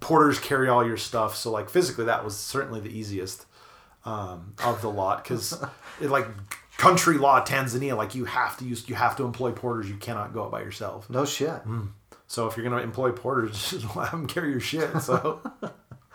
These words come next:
Speaker 2: Okay, Kilimanjaro.
Speaker 1: Kilimanjaro. Uh, Aconcagua, which we talked about, which is South America. Denali, which is Alaska, and that's North America.
Speaker 2: It's gotta be amazing.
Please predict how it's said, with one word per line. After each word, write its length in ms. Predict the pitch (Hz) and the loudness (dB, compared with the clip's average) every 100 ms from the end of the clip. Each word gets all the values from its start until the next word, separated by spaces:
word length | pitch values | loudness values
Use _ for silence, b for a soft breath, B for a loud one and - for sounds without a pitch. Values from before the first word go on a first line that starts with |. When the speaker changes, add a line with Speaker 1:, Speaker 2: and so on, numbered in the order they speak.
| B B B B B B B | B B B B B B B
Speaker 2:
Okay, 280 | - 131 156 - | 2 2 2 -2
Kilimanjaro. 800 | 165 151 135 131 131 135 165 - | 4 4 4 6 8 8 4 2
Speaker 1:
Kilimanjaro. 920 | 143 156 160 135 139 131 135 170 165 B B B B | 4 6 4 6 10 10 10 6 0 B B B B
Uh, 460 | 117 117 113 120 139 | 4 6 6 6 4
Aconcagua, 460 | 151 131 131 135 | 4 6 6 6
which 100 | 135 | 2
we 80 | 131 | 2
talked 240 | 127 123 | 4 4
about, 180 | 123 131 | 6 4
which 80 | 131 | 2
is 80 | 123 | 0
South 280 | 127 117 127 | 2 2 2
America. 400 | 123 127 123 131 | 0 0 0 -2
Denali, 600 | 120 127 120 131 147 143 | 0 6 6 8 4 4
which 400 | 127 123 - - | 2 0 -6 0
is 300 | 127 120 - | 0 0 -2
Alaska, 460 | 120 117 113 - | 2 4 4 0
and 100 | 131 | -2
that's 180 | 123 - | -2 -2
North 220 | 123 117 | -2 -2
America. 400 | 120 104 104 127 131 | -2 -4 -4 -4 -4
Speaker 2:
It's 140 | - | -4
gotta 200 | 127 104 | -2 -2
be 80 | 98 | -6
amazing. 500 | 92 95 95 98 | -10 -10 -10 -12